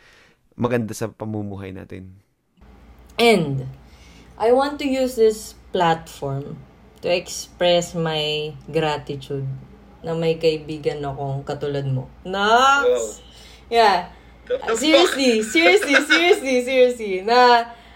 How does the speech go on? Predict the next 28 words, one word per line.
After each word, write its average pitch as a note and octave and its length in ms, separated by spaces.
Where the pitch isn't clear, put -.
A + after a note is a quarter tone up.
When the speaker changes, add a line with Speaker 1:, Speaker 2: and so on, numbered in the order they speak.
Speaker 2:
tanda B3+ 320
mo, A#3 560
may G3 280
time G3 280
na F#3 480
naging G#3+ 340
anxious F#3+ 480
ako. E3 380
Tapos, G3+ 560
it's B3 180
very A#3+ 280
new C#4 240
to B3 100
me A3 380
na A3+ 560
I'm G#3+ 180
having A3 340
these G3 160
anxieties. E3 880
And A3 380
having B3+ 680
you G#3 400
as F3+ 600
my F#3 300
friend E3+ 540
na, E3 500
although, B3 340
oo A#3 180